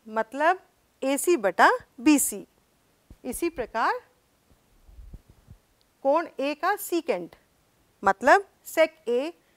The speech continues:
जिसको हम लिख सकते हैं एक बटा cos ए बराबर एसी बटा एबी। कोण ए का कोटेंजेंट मतलब cot ए बराबर एक बटा tan ए, जिसको हम लिख सकते हैं एबी बटा पीसी।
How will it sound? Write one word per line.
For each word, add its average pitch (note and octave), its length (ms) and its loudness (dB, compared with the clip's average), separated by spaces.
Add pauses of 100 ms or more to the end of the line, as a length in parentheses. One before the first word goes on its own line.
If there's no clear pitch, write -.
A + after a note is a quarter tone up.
(160)
जिसको A#3 260 -6
हम C4 120 0
लिख D#4+ 160 -8
सकते - 380 -4
हैं D4 140 2 (120)
एक B3+ 240 2
बटा B3+ 300 2 (320)
cos F#3+ 280 -2
ए G4+ 160 -4 (420)
बराबर G#3 540 0
एसी C4 320 -4
बटा B3 340 -6 (120)
एबी। G#3+ 320 -8 (880)
कोण F#4 220 0
ए D#4 260 -6
का F#4 200 -2
कोटेंजेंट D#4 840 -2 (1200)
मतलब A#3+ 480 4 (280)
cot G#3+ 260 10
ए C#4 140 4 (500)
बराबर G#3+ 480 0 (160)
एक C#4 240 -2
बटा C#4 220 4 (100)
tan G3 260 4
ए, C#4+ 200 -2 (360)
जिसको A3 280 -8
हम G#3 120 -6
लिख D#4+ 140 -10
सकते - 320 -8
हैं D4 260 -4
एबी B3 280 -2
बटा A3+ 320 2 (400)
पीसी। B3 340 -6